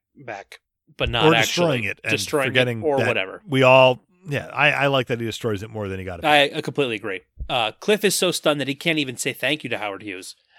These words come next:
Speaker 1: And then Jenny reveals that she stole the schematics for the rocket pack from Neville Sinclair's house. So Cliff and Jenny start making out while Peavy rambles about his plans to rebuild the rocket pack with a variety of improvements.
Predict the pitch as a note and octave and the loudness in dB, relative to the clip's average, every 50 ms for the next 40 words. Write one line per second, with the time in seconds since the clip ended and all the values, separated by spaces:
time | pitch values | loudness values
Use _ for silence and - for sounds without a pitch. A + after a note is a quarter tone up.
0 | _ - B2+ A#2 C3 B2 G2+ - C#3 D#3 G3+ E3 A#2+ - A#2+ G2+ - - F#2+ G#2+ | _ -12 -6 -6 -6 -4 -4 0 0 2 2 0 -2 -4 -8 -12 -12 -10 -10 -10
1 | - - - - _ _ _ - - A2+ A2 - - - C3+ - - - - E3+ | -10 -10 -14 -16 _ _ _ -20 -16 -12 -10 -8 -8 -8 -8 -10 -8 -6 -6 -6
2 | F#3 F#3 F#3+ - - - C#3+ A#2+ C#3 F3 G3 F#3 - - - C3 G2+ F#2 G2 F#2+ | -6 -6 -6 -8 -8 -8 -8 -4 -2 -2 -2 -2 -4 -8 -10 -8 -10 -8 -6 -8
3 | G2 - - - - A2+ G#2+ B2 - - - B2+ G#2+ G#2+ A2+ A2+ B2 C3+ - - | -8 -8 -12 -12 -6 -6 -6 -6 -6 -8 -12 -12 -8 -8 -8 -8 -8 -8 -10 -10
4 | B2+ B2 A#2 - A#2+ A#2 B2 - - B2+ G#2+ F#2 G2 - - - - - _ _ | -10 -10 -10 -8 -6 -6 -6 -6 -4 -4 -4 -4 -6 -8 -10 -10 -12 -14 _ _
5 | _ _ _ _ - - C#3+ B2 - - E3+ D3+ D#3+ D#3 C3 C#3+ D3+ C#3+ C#3+ B2+ | _ _ _ _ -10 -10 -10 -10 -2 -2 -2 0 0 -2 0 0 0 0 -2 -6
6 | - - C#3+ B2+ C3 C3 B2 - D3 B2+ C#3+ C3+ A#2+ G#2+ A#2+ G#2+ G#2 - E3 G3+ | -4 -4 -4 -2 -2 -4 -4 -2 -2 0 0 0 0 0 -4 -6 -4 -4 -4 -2
7 | G3 D#3+ C3 A2+ A#2+ A#2+ A#2+ A#2+ A2 G#2+ A#2+ A2 G#2+ A2+ G#2+ - _ C3+ B2 A#2+ | -2 -2 -2 -2 -2 -2 -2 -4 -4 -4 -4 -4 -4 -6 -10 -6 _ -4 -4 -4
8 | G#2+ - B2+ A#2 D3+ F#3 D3+ F#3+ G3+ G3 E3 E3 D3+ D#3 D3 C#3+ - B2+ - - | -6 -10 -6 -4 -4 -4 0 0 0 0 0 -2 -2 -2 -2 -2 -4 -12 -12 -10
9 | A2+ G#2 G2+ - A#2+ A#2 G#2+ - G#2+ A2 A#2 A#2 A#2+ A#2 A2+ G#2 G2+ G2+ F#2+ A2 | -10 -10 -8 -10 -12 -14 -12 -10 -4 -2 -2 -2 -2 -2 -4 -8 -10 -14 -14 -14
10 | G#2 G2+ - - C3 - - - - | -14 -14 -16 -20 -20 -18 -18 -18 -18